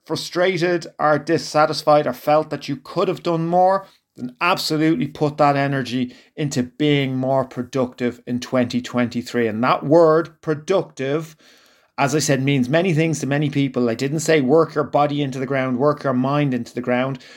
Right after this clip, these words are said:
Be productive on yourself and your own projects, as well as everything else. Right, number two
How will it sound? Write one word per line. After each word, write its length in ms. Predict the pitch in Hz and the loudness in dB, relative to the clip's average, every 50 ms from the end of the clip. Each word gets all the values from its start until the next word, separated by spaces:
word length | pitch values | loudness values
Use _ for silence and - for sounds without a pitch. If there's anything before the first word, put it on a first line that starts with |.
| - _ _ | -20 _ _
Be 140 | - 156 160 | -2 -2 -2
productive 680 | 160 160 147 143 131 - 156 156 156 - - 107 98 - - | -2 0 -2 -2 2 4 2 2 2 0 -8 -10 -10 -10 -8
on 180 | 131 143 151 156 | -4 -2 -2 -2
yourself 580 | 165 156 - - - 165 151 143 139 127 - - | -2 -4 -4 -2 0 2 2 2 0 -2 -6 -8
and 220 | 131 139 147 147 | -6 -2 -2 0
your 140 | 139 135 139 | 0 0 0
own 180 | 131 127 127 123 | 0 0 -2 -2
projects, 580 | 123 - 127 127 127 120 104 117 113 110 - - - | -2 0 2 2 2 2 0 -2 -2 -4 -4 -8 -4
as 180 | 160 160 147 147 | -4 -4 -2 -2
well 360 | 147 175 185 190 190 180 165 | 0 0 0 2 0 0 0
as 180 | 127 - - - - | 0 -2 -4 -4 -6
everything 380 | 117 113 117 117 - 110 110 | -4 -4 -4 -4 -6 -4 -6
else. 220 | 107 120 - - - | -6 -6 -4 -2 0
Right, 300 | 160 170 165 165 - - | 0 0 -2 -4 -6 -4
number 460 | 143 190 247 269 269 254 233 220 - | 0 2 2 2 2 2 2 0 0
two 420 | - - - - 131 113 85 82 | -2 -8 -10 -8 -6 -6 -8 -8